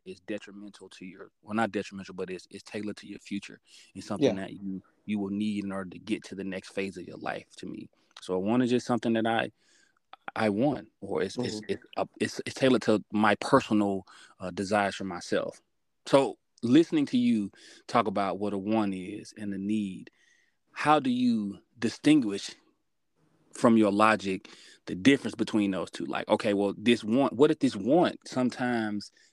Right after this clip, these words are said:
Speaker 1: feel like a need? How do you differentiate between those two?
Speaker 2: So I, I was thinking about kind of that, uh, question on something similar, um, being able to distinguish or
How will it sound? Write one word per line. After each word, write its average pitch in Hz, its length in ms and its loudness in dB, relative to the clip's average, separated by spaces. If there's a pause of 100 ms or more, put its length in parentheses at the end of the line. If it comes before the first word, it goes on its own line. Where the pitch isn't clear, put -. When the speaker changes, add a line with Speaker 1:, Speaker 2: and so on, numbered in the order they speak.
(140)
Speaker 1:
feel 151 240 6
like 95 240 -4
a 95 40 -2
need? 90 260 -8
How 143 180 4
do 127 80 -2
you 117 100 0
differentiate 104 680 -2
between 98 320 -10
those - 220 -16
two? - 140 -16 (920)
Speaker 2:
So 139 800 4 (560)
I, 147 300 10
I 147 100 0
was 135 380 -2
thinking 220 360 2
about 113 300 -2 (140)
kind 113 200 -6
of 117 100 -6
that, 98 220 -2 (340)
uh, - 440 -10 (800)
question 143 440 4
on 120 140 2
something 127 360 0
similar, 131 840 4 (440)
um, 117 540 0 (320)
being 151 240 6
able 147 240 6
to - 160 0
distinguish 123 960 4
or 123 440 6